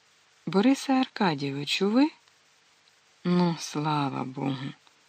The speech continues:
А я вже мав себе за такого нікчему, що вродлива жінка і в голові не тримає. Не знущайтеся".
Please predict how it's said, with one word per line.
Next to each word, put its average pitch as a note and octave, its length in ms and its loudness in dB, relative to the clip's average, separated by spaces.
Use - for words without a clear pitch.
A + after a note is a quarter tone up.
А F3 120 4
я G3+ 180 6
вже F#3 220 0
мав F#3+ 280 0
себе E3+ 380 0
за F3+ 120 0
такого F#3 420 0
нікчему, F#3+ 680 4
що - 240 0
вродлива D#3 440 2
жінка F3 440 0
і D#3 200 0
в C3+ 120 -2
голові D#3 460 0
не A#3+ 120 4
тримає. C3 580 -2
Не F#3 140 0
знущайтеся". - 960 -4